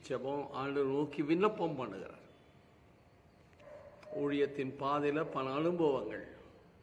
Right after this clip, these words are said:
மக்கள் மனம் திரும்ப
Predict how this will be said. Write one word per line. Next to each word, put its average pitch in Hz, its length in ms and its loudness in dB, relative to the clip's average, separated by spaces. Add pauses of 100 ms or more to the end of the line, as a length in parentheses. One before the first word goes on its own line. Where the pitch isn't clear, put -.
(1080)
மக்கள் 170 880 8 (1300)
மனம் 170 560 0
திரும்ப 160 680 4